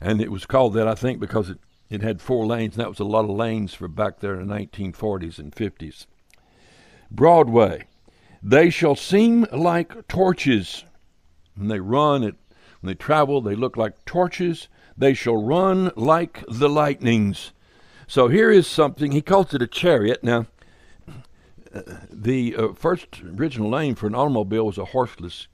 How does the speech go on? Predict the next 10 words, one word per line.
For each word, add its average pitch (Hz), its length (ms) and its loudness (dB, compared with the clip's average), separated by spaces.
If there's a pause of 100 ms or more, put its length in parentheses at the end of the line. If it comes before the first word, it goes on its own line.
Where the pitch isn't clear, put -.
carriage. 101 640 -8 (800)
Uh, 101 480 -8
it 104 180 -6
was 98 220 -6
a 95 80 -4
chariot. 113 640 -2 (340)
It 90 80 -12
actually 98 380 -10
was 107 340 -6
a, 87 160 -8